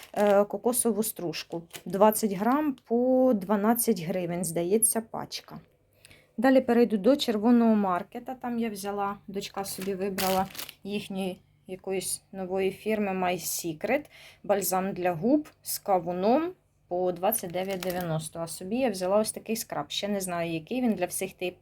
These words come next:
шкіри очищуючий, теж My Secret. Е, дев'ятнадцять дев'яносто дев'ять була на нього зараз акція. Так, жіноч-,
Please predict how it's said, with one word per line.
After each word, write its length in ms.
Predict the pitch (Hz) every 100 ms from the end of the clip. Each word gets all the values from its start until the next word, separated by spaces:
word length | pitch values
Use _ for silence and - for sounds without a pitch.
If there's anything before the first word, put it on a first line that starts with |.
| -
шкіри 480 | - - 202 175 165
очищуючий, 840 | 160 - 285 - 240 233 226 202
теж 200 | 202 175
My 280 | 165 165 160
Secret. 500 | 170 - 294 302 269 - - - - -
Е, 280 | 185 190 190
дев'ятнадцять 520 | 190 185 202 - 220
дев'яносто 440 | 180 185 196 - 190
дев'ять 300 | 170 165 160
була 280 | 160 165
на 140 | 170 170
нього 280 | 180 170 185
зараз 460 | 175 175 170 - -
акція. 560 | 160 156 - - 160 - _ _ _ _ - _
Так, 280 | - 180 160 _ -
жіноч-, 540 | 185 220 269 349 -